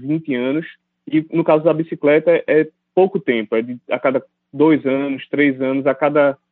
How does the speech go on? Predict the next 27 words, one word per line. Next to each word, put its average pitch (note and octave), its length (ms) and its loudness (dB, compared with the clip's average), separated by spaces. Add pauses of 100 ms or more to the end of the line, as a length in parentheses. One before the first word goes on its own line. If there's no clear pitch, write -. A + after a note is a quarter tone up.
(120)
mudança D3+ 540 0
de, C3+ 460 0 (340)
é, A#2+ 380 -4
de B2+ 140 -8
gestão D3+ 720 0 (160)
do C3 140 -8
município. C3+ 640 -2 (400)
Então, F3+ 540 0
é, D3 320 0
esse E3 220 0
método F#3 460 0 (360)
se F3+ 100 -6
to-, F3+ 400 2
se D#3+ 160 0
mostrou E3 480 0 (160)
robusto E3 500 4
nesse E3+ 200 -4
sentido. E3+ 420 -4 (480)
Quanto A#3 240 2
aos A3+ 100 4
resultados F3+ 580 2
propriamente C#3+ 440 -2
ditos, E3+ 300 -2
a E3+ 80 6
gente F3 280 -6
vê D#3+ 200 2
que, E3 340 -4